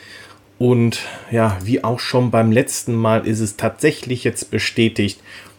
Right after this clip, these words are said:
dass es aktuell keine Pläne gibt, um das Spiel For Honor auf Stadia zu bringen. Und zwar mal wieder ein, in Anführungsstrichen, Versehen. Das finde ich sehr, sehr, sehr schade,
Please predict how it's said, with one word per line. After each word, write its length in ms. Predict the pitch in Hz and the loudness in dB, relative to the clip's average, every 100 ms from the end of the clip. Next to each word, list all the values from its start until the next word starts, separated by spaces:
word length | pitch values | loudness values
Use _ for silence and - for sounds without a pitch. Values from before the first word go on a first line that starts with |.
| _ | _
dass 220 | - 101 101 | 0 0 0
es 220 | - - | -4 -2
aktuell 520 | 113 117 - - 104 | -2 0 -2 0 -2
keine 540 | - - 117 120 131 123 | -4 -8 -2 2 2 0
Pläne 480 | - - 113 113 | -4 -2 0 0
gibt, 320 | 104 107 - - | -2 -4 -8 -4
um 260 | 123 170 170 | 0 2 4
das 160 | 123 | 2
Spiel 380 | - - 117 117 | 0 -4 -2 -2
For 360 | - - 95 - | -2 -2 -2 0
Honor 380 | 107 123 117 110 | 0 2 2 2
auf 140 | 101 - | -2 -6
Stadia 440 | - 127 127 113 | 2 2 4 0
zu 160 | - 95 | -4 -8
bringen. 220 | 107 101 | -6 -4
Und 100 | 98 | -8
zwar 220 | - 95 | -4 -2
mal 320 | 98 92 92 | -2 -4 -6
wieder 400 | 123 165 107 - | -4 2 2 2
ein, 260 | 95 101 98 - - - - | 0 0 -2 -6 -20 -20 -8
in 140 | 95 90 | -6 -2
Anführungsstrichen, 920 | 104 131 131 123 107 104 - 107 - 95 | 2 2 2 -2 0 -4 -4 -6 -6 -6
Versehen. 500 | 101 92 - 98 95 | -4 -4 -2 -4 -4
Das 140 | 92 | -6
finde 180 | 98 95 | -8 -8
ich 120 | - | -8
sehr, 440 | 92 90 95 123 131 | -10 -4 4 4 6
sehr, 140 | 123 | 4
sehr 180 | 107 104 | 4 0
schade, 540 | - 101 101 101 101 | 0 0 2 2 0